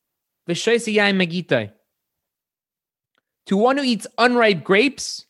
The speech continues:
or drinks unfermented wine. V'haloime min hazikenim,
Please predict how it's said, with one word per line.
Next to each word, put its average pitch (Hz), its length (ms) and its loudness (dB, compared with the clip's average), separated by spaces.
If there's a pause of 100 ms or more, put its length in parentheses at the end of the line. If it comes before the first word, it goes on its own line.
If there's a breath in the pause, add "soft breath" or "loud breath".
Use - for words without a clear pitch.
(460)
or 214 100 4
drinks 208 480 0
unfermented 214 720 -2
wine. 143 480 0 (1500)
V'haloime 160 460 2
min 180 140 2
hazikenim, 165 800 -2